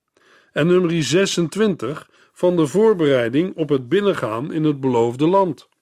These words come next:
Als we beide tellingen vergelijken, dan ontdekken we een verschil.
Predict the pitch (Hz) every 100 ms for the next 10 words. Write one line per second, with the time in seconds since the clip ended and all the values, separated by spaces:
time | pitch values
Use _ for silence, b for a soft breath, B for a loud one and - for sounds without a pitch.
0 | _ _ _ b b b b b 165 160
1 | 170 151 185 202 180 - 214 196 160 135
2 | 151 135 123 117 135 156 180 190 185 b
3 | b b 170 190 185 180 196 165 170 165
4 | 175 165 - 127 95 80